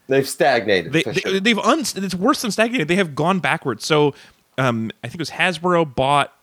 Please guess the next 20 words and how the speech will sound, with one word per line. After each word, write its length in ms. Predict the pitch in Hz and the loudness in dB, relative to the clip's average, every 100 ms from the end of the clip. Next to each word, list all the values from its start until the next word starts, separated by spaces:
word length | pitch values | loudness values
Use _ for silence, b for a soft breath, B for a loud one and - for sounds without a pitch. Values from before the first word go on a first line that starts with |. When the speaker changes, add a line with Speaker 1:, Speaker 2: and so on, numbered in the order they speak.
| _ _ _ | _ _ _
Speaker 2:
Super 320 | - 156 143 143 | -6 -2 -2 0
Soaker 360 | 147 135 143 | 2 2 0
brand 540 | 123 127 123 120 120 110 | -2 0 2 2 0 -6
from 240 | 113 104 | -10 -2
Laramie, 560 | 131 156 151 151 143 - B B | 2 2 2 0 -4 -6 B B
and 140 | 117 131 | -4 0
then 120 | 139 | 2
they 80 | 127 | 2
Speaker 1:
Mm. 100 | 120 | 4
Speaker 2:
rolled 220 | 135 135 | 2 4
it 60 | 131 | 2
into 140 | 117 | 0
the 80 | 107 | -2
Nerf 360 | 123 156 - | 2 0 0
brand, 400 | 151 151 151 143 | -4 -2 0 -2
but 100 | 143 | -6
then 120 | 135 233 | -4 -2
they 100 | 311 | 0
just, 260 | 311 - | -2 0
like, 320 | 254 254 - | 0 0 -4